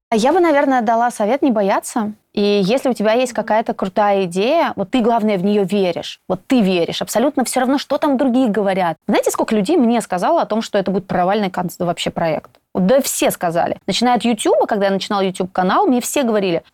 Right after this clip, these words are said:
«Катя, зачем ты этим занимаешься? Это вообще какой-то бред. Что ты там снимаешь, какие-то распаковки?» И то же самое было и по кафе. Мне все говорили: «Какое кафе без глютена в Турции? Ты чё, Кать?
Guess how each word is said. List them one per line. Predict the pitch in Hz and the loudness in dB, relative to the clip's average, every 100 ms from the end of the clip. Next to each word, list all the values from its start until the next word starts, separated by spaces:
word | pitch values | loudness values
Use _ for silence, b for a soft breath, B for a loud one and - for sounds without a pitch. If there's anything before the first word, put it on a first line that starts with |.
| - | -4
«Катя, | 202 185 175 | 0 0 -2
зачем | 165 311 | -2 0
ты | |
этим | 320 226 | 0 0
занимаешься? | 196 208 190 165 - - 175 165 | 0 2 0 0 -4 -6 -4 -2
Это | 202 | -2
вообще | 202 - | -4 -4
какой-то | - - 180 165 | -6 -4 -2 0
бред. | 170 160 - | 0 0 -4
Что | - | -4
ты | |
там | 226 | -2
снимаешь, | - 214 190 165 | 0 0 0 -2
какие-то | 190 170 | -4 -4
распаковки?» | 170 - - 175 - 165 - | -4 -4 -2 -2 -2 -6 -2
И | |
то | 214 339 | 2 2
же | |
самое | 392 381 349 | 2 2 2
было | 311 320 | 2 2
и | 294 | 0
по | 262 | -2
кафе. | 269 - 269 | -4 -2 0
Мне | 208 | 0
все | 196 - | 0 0
говорили: | 208 190 - _ _ | 0 0 -2 _ _
«Какое | - 214 214 - 262 285 | 0 0 0 0 2 2
кафе | - 196 180 240 262 | 0 -2 -2 -2 0
без | 214 175 | 2 0
глютена | 190 185 - 226 226 | 0 -2 0 0 0
в | - | -2
Турции? | 208 185 170 | -4 -4 -4
Ты | - | -4
чё, | 175 214 | -4 -2
Кать? | 185 185 170 | 0 0 0